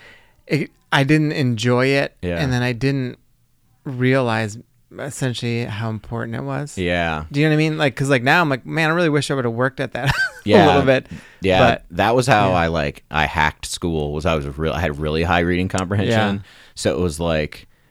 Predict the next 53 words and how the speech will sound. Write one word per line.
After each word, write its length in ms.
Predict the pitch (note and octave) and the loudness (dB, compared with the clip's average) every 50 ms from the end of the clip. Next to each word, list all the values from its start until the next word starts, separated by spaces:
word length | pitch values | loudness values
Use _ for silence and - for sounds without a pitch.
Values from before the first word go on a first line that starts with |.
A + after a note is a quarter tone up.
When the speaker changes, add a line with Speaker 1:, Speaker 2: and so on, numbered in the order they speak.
| _ _ _ _ _ - | _ _ _ _ _ -12
Speaker 2:
the 200 | D#2 E2 F2 G2 | -8 -2 -2 -2
people 320 | - - A2 G#2+ F2 G#2 G2+ | 0 2 2 2 4 4 4
who 80 | G2+ | 4
were 100 | F2+ E2+ | 2 2
actually 400 | C2 D2 E2 - - - F2+ E2 | 0 0 -2 -2 -2 -2 -2 -2
working 380 | D2+ D#2+ E2+ E2+ - E2+ E2 D#2 | 0 -2 -2 -2 -2 -4 -6 -4
hard 360 | D2 E2+ D#2 D#2 D2+ D2+ C#2+ - | -2 0 0 0 0 0 -2 -6
to, 80 | F2 | -6
like, 180 | D2+ D2+ D2 - | -6 -6 -6 -6
read 220 | D#2+ D#2+ D#2 D2 | -6 -6 -6 -6
The 60 | D#2 D2 | -6 -8
Scarlet 420 | - - E2 D2+ D2+ D#2 - - | -6 -4 -2 -2 -2 -2 -4 -4
Letter 400 | D2+ D2+ D2 D2 C#2+ D2 C#2+ C#2 | -4 -4 -2 -2 -2 -2 -2 -2
or 40 | C#2 | -4
Lord 200 | D2+ D#2 D2+ D2 | -4 -4 -4 -4
of 60 | C#2 | -4
the 40 | C#2+ | -6
Flies 380 | - - D#2 C#2+ C#2+ D2 C#2+ C#2+ | -6 -4 -2 0 0 0 -2 -4
or 80 | D2+ | -6
whatever, 460 | C#2 C#2+ C#2+ C#2+ C#2 C#2 C#2+ C#2 C#2 - | -6 -4 -4 -4 -2 -2 -2 -4 -2 -2
I 140 | D2+ D#2+ D#2+ | -2 -2 0
would, 60 | E2 | 0
Speaker 1:
Right. 100 | D#2+ E2 | 0 -2
Speaker 2:
like, 120 | D#2+ C#2+ - | -4 -6 -6
skim 340 | - - - G2 F2 E2 E2 | -8 -6 -4 -4 -2 -2 -4
through 320 | - - E2 D#2+ D#2+ D#2+ | -4 -4 -2 0 0 0
it 240 | D2+ D2+ - - _ _ - | 0 -2 -4 -6 _ _ -8
and 160 | D#2+ D#2 D2+ | -6 -4 -4
then 380 | D2+ D2 D2 C#2+ C#2 C#2 C2+ - | -4 -4 -4 -4 -6 -6 -8 -8
make 240 | - D2 D#2+ D2+ - | -6 -6 -6 -4 -6
a 60 | D#2 | -6
good 180 | C2+ D2 D2 B1+ | -8 -8 -8 -6
grade 220 | - D2+ C#2+ C#2 - | -4 -4 -4 -4 -4
'cause 120 | D2 C#2 | -6 -6
I 20 | D2+ | -6
was 80 | C#2+ | -6
like, 140 | D#2 D2+ - | -6 -6 -6
"Yeah, 140 | C3 B2 G2 - - | -6 -6 -6 -6 -6
I 80 | A#2 | -6
get 160 | A#2 A#2 A2 A#2+ | -4 -4 -6 -6
it. 100 | - _ _ - | -8 _ _ -8
Speaker 1:
Yeah. 240 | D3+ A#2+ A2 B2 C3 C3 - | -4 -2 0 0 -2 -2 -6
Speaker 2:
I, 40 | F2+ - - | -14 -12 -10
I, 60 | - A2+ | -8 -6
I 20 | |
understand." 440 | B2 C3+ B2+ - - G#2+ G2+ G#2+ A#2 - | -6 -6 -8 -10 -10 -12 -12 -12 -8 -4
Speaker 1:
No, 140 | C3 B2 | -2 0
Speaker 2:
It's, 80 | B2 B2 | 0 2
like, 80 | B2 B2+ | 2 2
Speaker 1:
I 60 | B2+ | 0
wasn't 220 | C3+ D3 G#2+ G2 F#2+ | 0 -2 -2 -2 -4
Speaker 2:
about 140 | - - | -6 -8
society. 560 | - - A2 - - G#2+ G#2+ G2 D#2+ E2 D#2 | -8 -8 -6 -2 0 0 0 0 -2 -4 -6